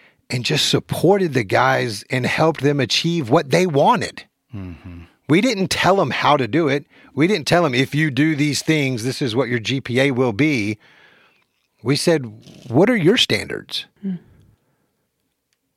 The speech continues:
Speaker 1: Oh, if somebody has below a two seven five,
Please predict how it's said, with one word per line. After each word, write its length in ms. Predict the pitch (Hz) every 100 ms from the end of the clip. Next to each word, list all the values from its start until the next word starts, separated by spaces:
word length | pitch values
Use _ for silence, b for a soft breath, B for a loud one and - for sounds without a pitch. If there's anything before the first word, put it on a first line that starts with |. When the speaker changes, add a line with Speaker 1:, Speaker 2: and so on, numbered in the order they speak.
| _ _ -
Speaker 1:
Oh, 240 | 170 123
if 160 | 113 -
somebody 400 | 175 175 180 151
has 280 | 147 147 123
below 400 | 135 123 131 131
a 60 |
two 260 | - 147 147
seven 400 | - 139 131 120
five, 600 | - 113 127 170 180